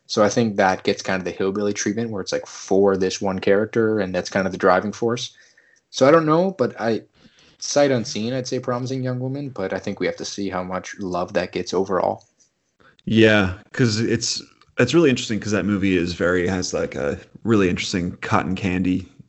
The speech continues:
Speaker 2: um, kind of aesthetic to it. It, there's, like, a lot of, like, crazy highlights of, like, popping lipstick and, like, hair and things like that. So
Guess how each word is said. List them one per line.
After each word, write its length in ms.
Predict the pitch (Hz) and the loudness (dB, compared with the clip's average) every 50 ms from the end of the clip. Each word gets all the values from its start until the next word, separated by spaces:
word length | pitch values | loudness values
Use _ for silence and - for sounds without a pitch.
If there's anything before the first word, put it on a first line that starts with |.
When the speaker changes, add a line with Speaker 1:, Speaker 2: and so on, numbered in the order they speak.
| _ - - - | _ -16 -10 -6
Speaker 2:
um, 380 | 80 80 78 80 80 76 104 98 | -4 -4 -2 -2 -4 -4 -6 -2
kind 180 | - 107 85 | 0 0 2
of 60 | 87 | 2
aesthetic 420 | 90 90 - - 78 98 98 95 - | 0 0 2 2 2 2 0 0 0
to 160 | - 120 110 | 2 4 6
it. 180 | 110 98 - - | 4 4 2 -2
It, 120 | 90 90 | -4 -2
there's, 180 | 98 90 87 95 | -2 -2 0 -2
like, 100 | 95 87 | -2 0
a 60 | 85 | 0
lot 160 | 82 87 87 | 0 0 0
of, 160 | 87 87 73 80 | 0 0 0 0
like, 280 | 76 76 - - - _ _ _ _ _ _ - _ _ - - | -2 -2 -4 -8 -14 _ _ _ _ _ _ -20 _ _ -20 -6
crazy 400 | - - 95 95 90 104 98 90 | 0 0 2 2 2 2 2 0
highlights 720 | 90 92 95 90 87 90 95 95 95 95 - - - - | 2 0 0 0 2 2 2 2 0 0 -2 -6 -6 -6
of, 380 | - - 73 87 87 - 110 - | -6 -6 -4 -4 -4 -4 -6 -6
like, 340 | 87 67 71 71 - - - _ _ - | -4 -4 -4 -4 -6 -12 -20 _ _ -4
popping 460 | 85 95 92 - - 90 87 76 82 | 0 0 0 0 0 -2 -2 -2 -4
lipstick 680 | 85 80 - - - - 82 80 - - - - - _ | -6 -6 -6 -6 -4 -2 -2 -2 -4 -8 -18 -20 -16 _
and, 340 | - 82 82 85 73 71 71 | -8 -6 -6 -6 -6 -6 -6
like, 340 | 73 73 73 71 - - - _ _ _ _ _ _ _ - | -4 -4 -6 -6 -8 -14 -20 _ _ _ _ _ _ _ -10
hair 360 | - - 98 92 90 87 87 | -4 -2 2 2 4 4 2
and 100 | 92 92 | 0 0
things 220 | 101 92 95 95 | -2 -2 -2 -2
like 160 | 95 90 90 - | -4 -4 -2 -2
that. 320 | 85 87 92 - - - | 0 0 0 -2 -4 -4
So 400 | - - 92 87 95 104 - | -4 -2 -2 -2 -2 -4 -6